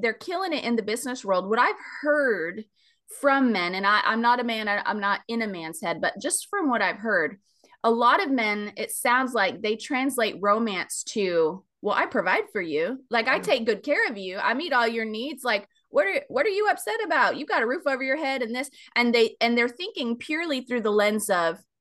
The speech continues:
Speaker 1: what makes sense to them. Like, "I'm built for this, so I'm giving you this. Why aren't you happy?" Missing the point that when we minister to anybody, we've gotta speak their language, right?
Speaker 2: Yeah. So guys,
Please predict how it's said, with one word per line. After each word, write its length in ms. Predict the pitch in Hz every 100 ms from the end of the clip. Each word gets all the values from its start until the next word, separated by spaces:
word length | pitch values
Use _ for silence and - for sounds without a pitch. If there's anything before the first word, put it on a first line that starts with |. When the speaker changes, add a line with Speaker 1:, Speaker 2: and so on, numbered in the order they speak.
| _ _ _ _ _ _
Speaker 1:
what 340 | 196 208 220
makes 280 | 208 190 -
sense 360 | 254 233 240 -
to 120 | 214
them. 400 | 180 190 190 392 427 _
Like, 360 | 208 196 170 - _ - -
"I'm 260 | 214 262 240
built 220 | 277 -
for 120 | 247
this, 360 | 202 185 190 -
so 120 | 226
I'm 160 | 202 220
giving 300 | 240 311 277
you 100 | 214
this. 240 | 175 170 196
Why 160 | 185
aren't 200 | 180 185
you 100 | 175
happy?" 640 | 233 254 302 - 165 165 - - _
Missing 540 | 226 277 453 381 277 214
the 80 |
point 460 | 202 226 190 185 185
that 280 | 196 180 - - _
when 280 | - 226 226
we 120 | 269
minister 480 | 269 240 233 - 180
to 240 | - -
anybody, 720 | 214 349 220 160 143 156 190 -
we've 120 | 196
gotta 200 | 208 185
speak 320 | 190 - -
their 140 | 165 156
language, 500 | 156 160 - - -
right? 240 | 175 175 196 _ _ _ _ -
Speaker 2:
Yeah. 180 | - - _ _ _
So 220 | - 151
guys, 680 | 147 123 120 151 165 185 180